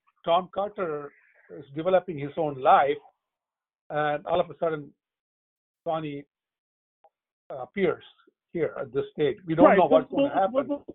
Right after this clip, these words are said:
Speaker 1: from now on.
Speaker 2: well, yeah,
Speaker 1: Even
Speaker 2: what
Speaker 1: the
Speaker 2: we,
Speaker 1: next
Speaker 2: what, what we
Speaker 1: chapter,
Speaker 2: do
Speaker 1: we don't
Speaker 2: know
Speaker 1: know.
Speaker 2: from this context, right, so the,
Speaker 1: Hmm.
Speaker 2: the focus of chapter two,
Speaker 1: Hmm.
Speaker 2: so chapter one was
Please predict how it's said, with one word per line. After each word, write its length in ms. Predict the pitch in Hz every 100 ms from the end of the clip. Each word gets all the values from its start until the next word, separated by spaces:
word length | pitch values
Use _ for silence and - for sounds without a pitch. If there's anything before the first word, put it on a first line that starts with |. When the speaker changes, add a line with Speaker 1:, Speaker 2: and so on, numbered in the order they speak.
| _
Speaker 1:
from 200 | 147 135
now 180 | 127 127
on. 160 | 107 - _
Speaker 2:
well, 120 | - 320
yeah, 80 | 311
Speaker 1:
Even 100 | 220
Speaker 2:
what 120 | 233
Speaker 1:
the 60 | 277
Speaker 2:
we, 60 | 285
Speaker 1:
next 120 | 262
Speaker 2:
what, 100 | 269
what 40 |
we 40 | 285
Speaker 1:
chapter, 160 | 269 392
Speaker 2:
do 40 |
Speaker 1:
we 40 | 370
don't 100 | 285
Speaker 2:
know 120 | 240
Speaker 1:
know. 60 | 233
Speaker 2:
from 140 | 254 240
this 140 | 233
context, 560 | - 254 247 220 165 - _ _ _ _ -
right, 160 | 214
so 80 | 277
the, 120 | 254
Speaker 1:
Hmm. 60 | 220
Speaker 2:
the 80 | 240
focus 460 | - 339 - 349 - - -
of 480 | 226 233 220 220 190
chapter 400 | - - - 262
two, 520 | - 233 170 160 208 - _ _ _ _ _ _ _
Speaker 1:
Hmm. 140 | 143 131
Speaker 2:
so 80 | 247
chapter 340 | 320 370 349
one 480 | 285 262 254 254 262 _ _ _
was 400 | 214 226 220 214